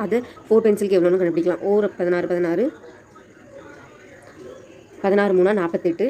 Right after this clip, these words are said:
இங்க வந்து இப்படி கிராஸ் போட்டுக்கோங்க, அப்போ தான் தெரியும். இங்க குறுக்க குறுக்க பெருக்க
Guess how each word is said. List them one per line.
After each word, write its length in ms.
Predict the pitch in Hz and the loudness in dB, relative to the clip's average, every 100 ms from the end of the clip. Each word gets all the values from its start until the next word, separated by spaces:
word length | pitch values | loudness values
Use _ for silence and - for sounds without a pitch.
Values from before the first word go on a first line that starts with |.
| 277 | 0
இங்க 100 | 226 233 | 2 2
வந்து 120 | 233 | 0
இப்படி 160 | 202 - | -4 -4
கிராஸ் 260 | 190 190 - | -4 -4 -6
போட்டுக்கோங்க, 360 | 180 175 175 | -4 -2 -2
அப்போ 120 | 180 185 | 0 2
தான் 100 | 185 | 2
தெரியும். 200 | 170 226 | 2 0
இங்க 140 | 214 208 | -2 -2
குறுக்க 220 | 233 226 226 | -2 0 0
குறுக்க 180 | 185 220 - - - 233 | 0 -2 -8 -20 -2 0
பெருக்க 240 | 226 254 | 2 2